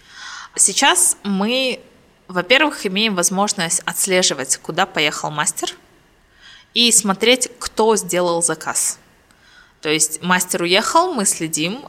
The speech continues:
а наши админы сидят, смотрят, что он там, всё окей, никаких там ничего не поступало, всё нормально.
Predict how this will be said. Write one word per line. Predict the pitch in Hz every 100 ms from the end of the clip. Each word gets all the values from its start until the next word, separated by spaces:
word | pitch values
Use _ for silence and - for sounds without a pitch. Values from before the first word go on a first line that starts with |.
| -
а | 156
наши | 156 196 -
админы | 180 180 180
сидят, | 165 - 214 -
смотрят, | 165 151 160 233
что | - - 175
он | 156
там, | 165 160 151 196
всё | - - 175
окей, | 151 - 160 170
никаких | 185 175 - - 180 - -
там | - 147
ничего | 156 160 - 165
не | 165
поступало, | 160 156 - - 185 269 262
всё | - 190
нормально. | 185 151 131 - -